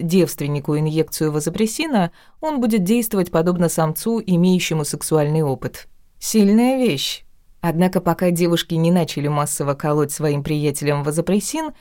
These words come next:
я должна сообщить, что этот трюк срабатывает отнюдь не у каждой мужской особи. Несмотря на то, что этот гормон был обнаружен у всех млекопитающих,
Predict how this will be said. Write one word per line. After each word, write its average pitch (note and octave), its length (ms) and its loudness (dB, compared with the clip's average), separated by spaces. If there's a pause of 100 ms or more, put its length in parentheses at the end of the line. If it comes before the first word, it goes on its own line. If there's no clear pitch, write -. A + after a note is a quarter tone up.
(220)
я G#3 280 2
должна G#3+ 400 2
сообщить, A3 800 -4
что - 320 0
этот A3+ 320 0
трюк E3 320 0
срабатывает F#3+ 720 0
отнюдь F3 500 0
не G3+ 300 6
у G3 100 4
каждой F#3 540 0
мужской F#3+ 420 2
особи. C#3 640 -2 (260)
Несмотря A3 500 2
на A#3 120 0
то, A#3 80 -2
что A3+ 180 -2
этот F#3+ 220 0
гормон G3 380 4
был F3 160 4
обнаружен F3 580 2
у G#3 80 0
всех F3+ 380 -2
млекопитающих, G#3 1080 -2